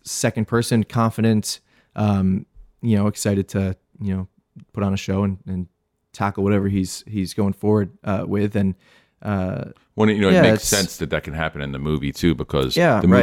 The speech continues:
Speaker 1: right.
Speaker 2: becomes, it, th-, he doesn't need that guy to be him, like the guy on the screen, not
Speaker 1: Yeah.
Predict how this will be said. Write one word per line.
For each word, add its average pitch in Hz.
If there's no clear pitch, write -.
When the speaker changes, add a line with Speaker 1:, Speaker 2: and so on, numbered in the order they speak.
Speaker 1:
right. 76
Speaker 2:
becomes, 73
it, 107
th-, 113
he 113
doesn't 101
need 85
that 80
guy 69
to -
be 71
him, 69
like 69
the 82
guy 80
on 73
the 69
screen, 67
not 69
Speaker 1:
Yeah. 107